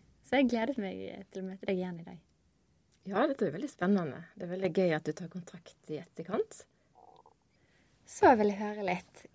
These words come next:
Speaker 1: Hvem er du?
Speaker 2: Edith Eikeland. Eh, jeg er førtito år.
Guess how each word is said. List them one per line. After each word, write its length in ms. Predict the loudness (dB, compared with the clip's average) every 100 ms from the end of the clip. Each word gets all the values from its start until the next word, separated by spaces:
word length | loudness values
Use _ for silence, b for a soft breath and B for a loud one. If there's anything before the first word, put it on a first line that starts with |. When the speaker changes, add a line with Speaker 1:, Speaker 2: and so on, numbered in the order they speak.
| -18
Speaker 1:
Hvem 260 | -8 -8 -6
er 160 | -10 -10
du? 80 | -14 -18 -20 _ _ _ _ _ _ -20 -20 B B B B B _ -4
Speaker 2:
Edith 400 | -2 2 2 4
Eikeland. 480 | 2 4 4 6 6 4 0
Eh, 280 | 2 4 4 2
jeg 260 | 2 2 0
er 580 | -6 -8 -10 -12 -14 -16
førtito 500 | -18 -18 -16 -6 -2 2
år. 380 | 4 4 2 -10